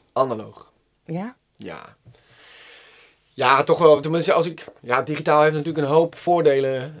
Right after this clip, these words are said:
Speaker 1: eh, in werkwijze. Maar ik geloof wel dat ik, eh, dat ik heel erg toe-, toetrek naar de analoge albums die ik ken of zo. En ik ben ook heel blij dat zo'n, zo'n plaat,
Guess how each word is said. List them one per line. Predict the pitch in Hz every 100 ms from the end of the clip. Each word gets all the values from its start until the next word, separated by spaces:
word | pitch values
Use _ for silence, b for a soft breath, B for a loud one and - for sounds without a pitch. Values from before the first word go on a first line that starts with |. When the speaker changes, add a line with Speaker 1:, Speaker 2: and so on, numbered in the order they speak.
| -
Speaker 1:
eh, | 131 123 123 120 127 123 110 110
in | 123 120
werkwijze. | 135 156 131 117 117 143 190 156 _ _ _ - _
Maar | 113 110
ik | 135
geloof | 113 107
wel | 113
dat | 123
ik, | 127 131
eh, | 131 123
dat | 123
ik | 127
heel | - 135
erg | 135 -
toe-, | 139 127 _ _
toetrek | - 139 - 131
naar | - 123
de | 120 -
analoge | 123 123 123 123 127 117 123 _ _ _ _ _ _
albums | - 143 151 135 117
die | 131
ik | 120
ken | 127 120
of | 113
zo. | 113
En | 113
ik | 120
ben | 123
ook | 123
heel | 117
blij | 123 123
dat | 120
zo'n, | - 120 117
zo'n | - 123
plaat, | 113 123 120 - -